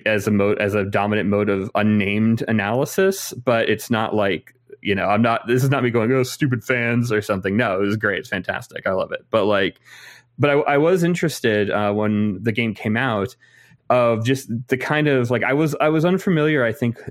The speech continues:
with the, the depth and the kind of, like, um, solidity of the, the expectations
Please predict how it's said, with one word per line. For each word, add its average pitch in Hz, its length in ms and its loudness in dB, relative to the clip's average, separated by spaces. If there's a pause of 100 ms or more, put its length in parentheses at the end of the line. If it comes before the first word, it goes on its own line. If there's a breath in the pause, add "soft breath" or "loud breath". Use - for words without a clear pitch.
with 110 560 -2
the, 107 540 0 (520)
the 120 140 2
depth 113 640 -4 (400)
and 110 320 0
the 101 200 2
kind 104 240 -2
of, 98 300 -2
like, 85 540 -2 (480 soft breath)
um, 90 340 0
solidity 117 920 0
of 92 420 0
the, 104 140 -2 (120)
the 120 180 0
expectations 113 1120 -2